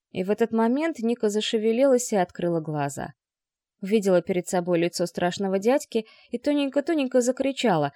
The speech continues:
отталкивая ручонками ночной кошмар. «Уходи, уходи! Мама! Хочу к маме!»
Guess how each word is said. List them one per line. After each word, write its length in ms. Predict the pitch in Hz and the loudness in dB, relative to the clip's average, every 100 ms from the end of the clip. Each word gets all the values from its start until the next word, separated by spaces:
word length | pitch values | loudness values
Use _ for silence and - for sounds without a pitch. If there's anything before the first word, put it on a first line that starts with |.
| - | -8
отталкивая 680 | 196 - 233 269 247 196 185 | -8 0 2 2 -2 0 2
ручонками 580 | 180 - 220 247 208 180 | 0 0 -2 -2 -2 -2
ночной 400 | 160 160 165 151 | -4 -6 -6 -6
кошмар. 540 | - 151 - 147 131 _ _ _ _ _ | -6 -8 -6 -6 -6 _ _ _ _ _
«Уходи, 580 | 349 359 381 320 359 339 | 0 6 6 6 4 4
уходи! 720 | 320 349 427 392 359 311 254 _ _ - | 4 4 4 4 4 4 2 _ _ 0
Мама! 680 | 381 392 392 370 311 262 254 - | 6 10 12 12 10 4 2 -2
Хочу 300 | 381 - 415 | 0 2 2
к 100 | 392 | 6
маме!» 760 | 392 381 359 320 262 202 - | 10 12 10 8 6 4 2